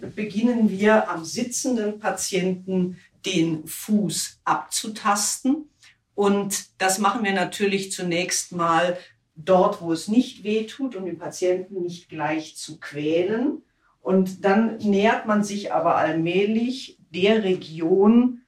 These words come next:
wo der Hauptschmerz ist. Und bei dieser Patientin war das zwischen der, dem zweiten und dritten Mittelfußstrahl. Und es waren eben die Zehen zwei und drei. Wir beginnen also mit, bei der Großzehe zu zählen, das ist die Zehe eins.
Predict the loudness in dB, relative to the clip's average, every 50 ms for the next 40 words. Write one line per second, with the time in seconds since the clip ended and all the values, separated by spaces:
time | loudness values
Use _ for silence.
0 | _ _ -20 -16 -8 -2 2 4 6 6 4 4 4 2 2 2 2 2 2 2
1 | 2 2 0 -4 -6 -4 -2 -2 0 0 0 -2 -4 -6 -6 -4 -2 -2 -2 -2
2 | -4 -4 -6 -6 -4 -4 -4 -4 -2 0 2 2 2 2 0 -2 -2 -2 0 0
3 | 2 2 2 2 0 2 2 4 6 6 6 6 6 4 4 4 2 -2 -6 -6
4 | -8 -6 -4 -2 -2 -2 0 4 6 6 6 6 4 0 -6 -16 _ _ _ _
5 | _ _ 2 4 4 4 2 -2 -6 -2 0 0 0 2 0 -2 0 4 4 6
6 | 6 6 4 2 2 2 2 2 2 0 0 0 0 0 0 0 0 0 2 4
7 | 4 4 2 0 -2 -6 -8 -8 -10 -14 -14 -12 -10 -10 -10 -10 -10 -8 -6 -6
8 | -4 -6 -8 -10 -10 -12 -10 -8 -6 -2 2 2 4 4 2 0 -2 -2 -2 -2
9 | -2 -2 -4 -6 -6 -4 -4 -2 -2 -2 0 0 0 -2 -2 -2 -4 -4 -4 -2
10 | 0 2 2 2 2 0 -2 -4 -6 -6 -8 -8 -8 -8 -4 -2 -2 0 2 2
11 | 2 2 0 -4 -8 _ _ _ _ _ _ -10 -8 -6 2 6 8 8 8 8
12 | 4 0 -2 -2 -4 -8 -8 -4 0 2 2 2 2 0 -2 -2 0 0 0 0
13 | -2 -2 0 2 2 2 0 -4 -8 -12 -8 -4 0 0 2 2 0 -2 -4 -8
14 | -10 -12 -14 -12 -12 -10 -10 -8 -8 -8 -8 -8 -6 -4 0 2 4 4 4 2
15 | 0 -4 -8 -10 _